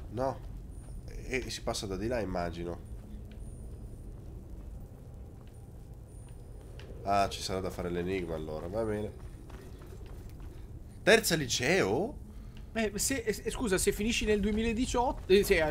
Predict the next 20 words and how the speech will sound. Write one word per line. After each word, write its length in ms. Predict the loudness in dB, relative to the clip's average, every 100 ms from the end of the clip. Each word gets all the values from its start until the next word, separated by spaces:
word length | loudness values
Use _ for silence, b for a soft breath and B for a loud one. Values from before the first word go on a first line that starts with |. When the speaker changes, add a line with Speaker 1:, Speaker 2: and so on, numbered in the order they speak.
| 4
Speaker 2:
nel 120 | 0
duemila, 240 | 0 4
Speaker 1:
Nel 120 | 8
Speaker 2:
se 100 | 10
Speaker 1:
duemila, 200 | 10 10 8
Speaker 2:
finisci, 140 | 8
Speaker 1:
a 60 | 8
diciotto 420 | 8 0 2 4
Speaker 2:
se 80 | 6
Speaker 1:
anni. 160 | 4
Speaker 2:
finisci 300 | 6 4 6
a 40 | 4
diciotto 420 | 2 0 -2 6
anni, 460 | 6 6 2 0 4
due 160 | 4
anni 200 | 6 4
prima 280 | 2 2 2
è 40 | 2
in 100 | 0
terza. 440 | -2 -2 -4 -8